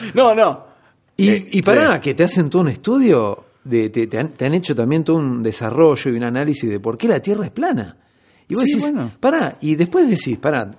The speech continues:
Speaker 2: y, y yo, vos sabés que me quedé también con esa, porque digo,
Speaker 1: Mm.
Speaker 2: y, y yo
Speaker 1: No,
Speaker 2: qué
Speaker 1: yo no tengo
Speaker 2: sé.
Speaker 1: forma de
Speaker 2: ¿Y yo
Speaker 1: demostrarme.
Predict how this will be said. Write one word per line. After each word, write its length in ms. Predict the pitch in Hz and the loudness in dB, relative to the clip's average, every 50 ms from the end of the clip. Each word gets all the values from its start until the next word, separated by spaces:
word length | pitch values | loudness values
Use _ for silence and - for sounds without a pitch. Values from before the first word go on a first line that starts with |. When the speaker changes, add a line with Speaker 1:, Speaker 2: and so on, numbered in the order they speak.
| _ - | _ -18
Speaker 2:
y, 260 | 135 135 143 139 156 | -18 -18 -16 -16 -14
y 20 | 151 | -10
yo, 160 | - - 294 269 | -10 -10 -10 -10
vos 160 | - 208 277 | -12 -10 -6
sabés 140 | 269 311 302 | -4 -4 -4
que 80 | - 208 | -2 -2
me 180 | 185 202 180 | 0 0 0
quedé 300 | - - 160 190 269 262 | 0 2 2 2 4 2
también 380 | 160 120 117 117 117 117 113 110 | 0 0 -2 -2 -2 -4 -4 -4
con 140 | 104 107 107 | -6 -6 -6
esa, 320 | 110 101 - - 127 170 180 _ _ _ _ _ _ _ _ | -8 -8 -8 -8 -10 -10 -10 _ _ _ _ _ _ _ _
porque 220 | - 127 127 147 | -8 -4 0 4
digo, 380 | 160 175 180 170 160 143 - - _ _ | 4 6 6 4 2 0 -4 -12 _ _
Speaker 1:
Mm. 140 | - 92 90 85 - _ _ _ _ _ _ _ _ _ _ _ - | -12 -10 -10 -10 -12 _ _ _ _ _ _ _ _ _ _ _ -12
Speaker 2:
y, 60 | - | -12
y 760 | 233 247 254 262 269 277 302 - _ _ _ _ _ _ - | -12 -10 -10 -10 -10 -10 -12 -14 _ _ _ _ _ _ -18
yo 200 | - - - - - | -14 -12 -12 -8 -2
Speaker 1:
No, 80 | - 185 | 0 2
Speaker 2:
qué 60 | 220 | 2
Speaker 1:
yo 60 | 294 330 | 2 4
no 20 | 285 | 4
tengo 120 | 302 320 - | 4 4 4
Speaker 2:
sé. 100 | 151 135 | 4 4
Speaker 1:
forma 300 | - 294 294 285 262 214 | 2 2 2 4 2 4
de 60 | 190 | 4
Speaker 2:
¿Y 40 | 165 | 2
yo 40 | 147 | 2
Speaker 1:
demostrarme. 640 | 135 131 135 139 147 311 - 220 269 262 226 185 | 2 2 2 2 0 2 2 4 4 2 2 0